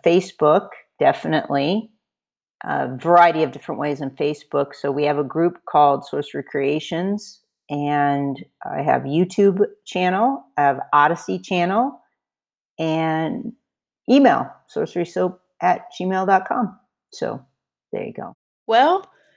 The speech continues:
Speaker 2: that's it for this week's episode of A Maker's Tale. I am truly grateful that Bea gave us some time to share with us her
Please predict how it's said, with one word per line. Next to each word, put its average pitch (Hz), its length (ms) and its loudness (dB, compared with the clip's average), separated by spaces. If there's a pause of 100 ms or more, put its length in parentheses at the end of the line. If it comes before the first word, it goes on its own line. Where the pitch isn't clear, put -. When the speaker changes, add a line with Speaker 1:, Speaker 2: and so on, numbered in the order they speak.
(140)
Speaker 2:
that's 269 360 2
it 294 280 0
for 208 140 -8
this 226 340 -6
week's 269 260 -12
episode 240 640 -6
of 175 320 -4
A 151 120 -2
Maker's 180 760 -8
Tale. - 560 -10 (440)
I 208 160 2
am 208 260 -2
truly 269 580 -4
grateful 196 560 -2
that 175 240 -4
Bea 196 140 -4
gave 175 280 -6
us 190 160 -6
some 175 200 -8
time 190 540 -4 (120)
to 180 240 -8
share 302 560 -2
with 180 220 0
us 147 340 -6 (100)
her 311 460 -2